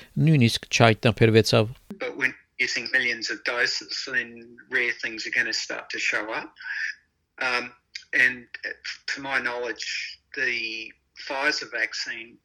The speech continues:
Speaker 2: has not had that particular side effect show up.
Speaker 1: Ինչ կվերապերի հակափեղմնավորիչ թեղահատերուն, մտահոգություններ կան, որ կանայք բավարար տեղեկություն չունին թեղահատի վտանգներու վերաբերյալ։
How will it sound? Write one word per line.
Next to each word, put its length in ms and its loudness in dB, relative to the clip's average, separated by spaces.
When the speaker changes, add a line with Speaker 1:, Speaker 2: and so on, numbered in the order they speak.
Speaker 2:
has 320 -4
not 320 -12
had 280 -8
that 360 0
particular 680 -4
side 380 -2
effect 320 -2
show 300 -2
up. 180 -10
Speaker 1:
Ինչ 240 4
կվերապերի 540 8
հակափեղմնավորիչ 880 6
թեղահատերուն, 680 6
մտահոգություններ 760 2
կան, 180 2
որ 160 4
կանայք 320 2
բավարար 460 2
տեղեկություն 500 4
չունին 320 2
թեղահատի 520 4
վտանգներու 560 4
վերաբերյալ։ 600 4